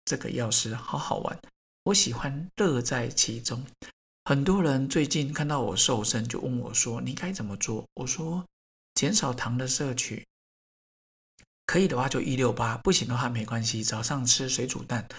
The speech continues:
中午晚上吃你所爱的食物。千万不要想吃又不去吃，你会让你身体的反弹更大。”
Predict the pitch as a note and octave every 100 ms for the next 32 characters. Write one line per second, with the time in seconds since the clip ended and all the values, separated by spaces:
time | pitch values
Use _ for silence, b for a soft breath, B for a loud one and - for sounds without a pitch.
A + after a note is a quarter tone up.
0 | - - E3 D3+ C#3+ A#2+ A2 C3+ B2+ -
1 | - G3+ F#3+ F#3 A#2 B2 A#2+ A#2 - A2
2 | G#2+ A#2 - _ _ B B - F#3+ G3
3 | D#3 C#3 C#3+ D3+ C#3 B B - - B2+
4 | A#2+ A#2+ - - E3+ F#3 C#3+ A#2+ A2+ A#2+
5 | - - A2+ A2 - _ A#2 A2 A#2+ B2
6 | C3 A2 F2 - B2 A#2 G#2 - G2 -
7 | - G2 A#2 G#2+ G2+ -